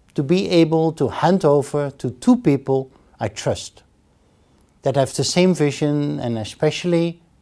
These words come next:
the same values. I will hand over my responsibilities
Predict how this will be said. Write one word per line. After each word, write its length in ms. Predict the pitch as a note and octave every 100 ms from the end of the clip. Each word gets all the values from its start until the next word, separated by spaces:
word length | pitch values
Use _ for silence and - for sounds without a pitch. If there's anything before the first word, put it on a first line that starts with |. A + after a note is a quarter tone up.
| _ _
the 140 | D3 C#3
same 280 | E3+ F3 E3
values. 600 | D#3+ C#3 E2 C#2 - - _ _ _ _ _ _ _ _ _ _ _ _ _ _ _ _ D3
I 60 |
will 140 | C#3 C3
hand 260 | F3+ G3+
over 260 | F3 E3 E3
my 160 | D3+
responsibilities 1400 | C#3 C3 D#3 - F3+ - C#3 C3 A#2+ A#2 B2+ B2 -